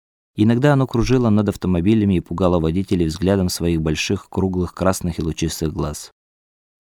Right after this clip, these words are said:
Одиннадцатого января тысяча девятьсот шестьдесят седьмого года миссис Мик Дэниел, проживающая в тех местах, сумела близко разглядеть его, когда оно пролетало прямо у нее над головой.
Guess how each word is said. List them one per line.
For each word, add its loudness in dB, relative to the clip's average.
Одиннадцатого 2
января 4
тысяча -2
девятьсот 0
шестьдесят -2
седьмого 0
года 0
миссис 0
Мик 2
Дэниел, 2
проживающая 0
в -10
тех -4
местах, -2
сумела 2
близко 0
разглядеть -2
его, -2
когда -2
оно 0
пролетало -2
прямо -2
у 0
нее -2
над -4
головой. -8